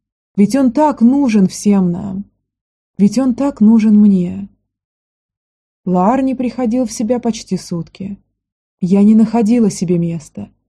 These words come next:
Не могла ни есть, ни спать. Всё сидела у его постели, боясь отойти хоть на минуту.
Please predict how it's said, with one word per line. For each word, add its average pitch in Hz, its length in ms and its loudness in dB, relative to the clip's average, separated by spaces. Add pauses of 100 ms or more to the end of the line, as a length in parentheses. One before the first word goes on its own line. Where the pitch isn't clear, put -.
(380)
Не 196 120 4
могла 240 380 2
ни 254 120 4
есть, 226 480 2
ни 214 120 4
спать. 196 600 -4 (400)
Всё 208 200 0
сидела 214 540 0
у 214 140 -2
его 180 240 0
постели, 185 720 -8 (560)
боясь 214 400 0
отойти 202 400 -2
хоть 254 240 -6
на 240 100 0
минуту. 202 540 0